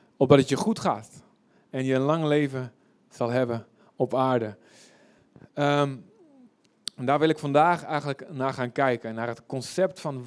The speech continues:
wat is eren precies. En ik geloof, geloof me dat, ehm, als je dit gaat snappen, als je dit gaat toepassen, als je het hart van God hierachter gaat snappen,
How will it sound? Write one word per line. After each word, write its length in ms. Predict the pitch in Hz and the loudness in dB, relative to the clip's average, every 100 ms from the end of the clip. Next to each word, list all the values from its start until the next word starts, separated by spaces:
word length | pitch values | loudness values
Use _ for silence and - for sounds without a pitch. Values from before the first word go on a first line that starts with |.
| 123 | -2
wat 440 | 156 202 214 - - | 0 0 -2 -12 -6
is 520 | 185 151 123 - - _ _ _ _ | -2 0 -2 -10 -20 _ _ _ _
eren 640 | - 165 170 170 151 147 131 _ _ _ | 2 6 6 4 2 -2 -8 _ _ _
precies. 680 | 135 127 - 135 - - - _ _ _ _ _ 127 | -6 -4 -2 -2 -2 -14 -20 _ _ _ _ _ -6
En 160 | 127 | -4
ik 100 | 123 | -6
geloof, 640 | - 143 156 175 165 - - _ _ _ _ | -4 0 4 4 2 -4 -20 _ _ _ _
geloof 380 | - 156 190 185 | -4 4 6 6
me 120 | 170 | 2
dat, 200 | 139 - | -2 -6
ehm, 360 | - 135 127 120 123 _ _ | -12 -10 -10 -12 -20 _ _
als 160 | 139 135 | -10 -4
je 60 | |
dit 320 | 147 165 - _ _ _ _ _ | -2 -2 -6 _ _ _ _ _
gaat 180 | 143 | -14
snappen, 560 | - - 190 190 214 269 | -10 -2 -2 0 -4 -6
als 100 | 143 | -10
je 60 | 147 | -8
dit 100 | 160 | -8
gaat 160 | 143 | -6
toepassen, 400 | 208 185 170 160 | -4 2 2 0
als 80 | 151 | -4
je 80 | 143 | -6
het 80 | 131 | -4
hart 180 | 180 | -4
van 140 | - 156 | -4 -8
God 220 | 165 160 | -6 -4
hierachter 360 | 147 143 - 147 | -4 -6 -8 -10
gaat 180 | 143 | -12
snappen, 380 | - 135 117 117 | -10 -12 -12 -16